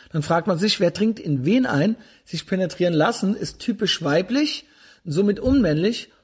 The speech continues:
oder gar schwach in den Köpfen mancher Menschen. Gesellschaften werden demnach in männlichen oder weiblichen Kategorien und vermischen die sexuelle Funktion mit der Geschlechtsidentität, so Özdemir.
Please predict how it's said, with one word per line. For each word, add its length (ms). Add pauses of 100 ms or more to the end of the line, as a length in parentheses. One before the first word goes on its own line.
oder 200
gar 160
schwach 380
in 120
den 100
Köpfen 340
mancher 360
Menschen. 500 (680)
Gesellschaften 680
werden 220
demnach 320
in 120
männlichen 380
oder 160
weiblichen 340
Kategorien 520
und 100
vermischen 380
die 40
sexuelle 420
Funktion 360
mit 140
der 100
Geschlechtsidentität, 1200
so 180
Özdemir. 520